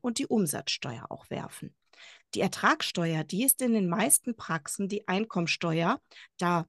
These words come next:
zahnärztliche Praxen, ärztliche Praxen oft als Einzelpraxis oder B A G geführt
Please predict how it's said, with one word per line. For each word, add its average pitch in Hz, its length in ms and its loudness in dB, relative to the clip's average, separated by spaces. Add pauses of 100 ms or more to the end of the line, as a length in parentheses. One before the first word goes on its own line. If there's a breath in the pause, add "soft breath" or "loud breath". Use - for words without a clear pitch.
(120)
zahnärztliche 214 1200 2
Praxen, - 540 0
ärztliche 190 600 -2
Praxen 190 500 0 (280 loud breath)
oft 226 260 0
als 233 200 -2
Einzelpraxis 202 1040 0
oder 185 240 2
B 190 200 -2
A 170 80 0
G 180 240 0
geführt 233 580 0